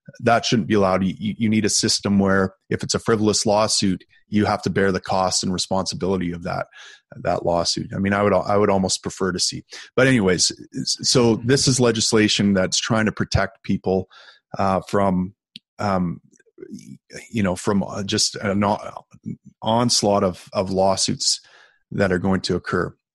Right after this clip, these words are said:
So I, I don't think that, um, you know, even given the legal landscape where we have defamation,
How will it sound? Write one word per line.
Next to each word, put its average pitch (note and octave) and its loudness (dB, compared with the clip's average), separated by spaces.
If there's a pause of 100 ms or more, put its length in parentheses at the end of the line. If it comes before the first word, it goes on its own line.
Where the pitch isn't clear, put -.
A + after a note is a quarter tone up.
(640)
So A2 2 (240)
I, B2+ 4
I C3 4
don't C#3+ 2
think C3 0
that, A2+ 0 (300)
um, - -2 (360)
you B2 0
know, G#2 0
even B2+ 4
given C3+ 4
the A#2+ 4
legal A2+ 4
landscape G2+ 0
where G2 2
we G2 2
have G2 -2
defamation, F#2+ -2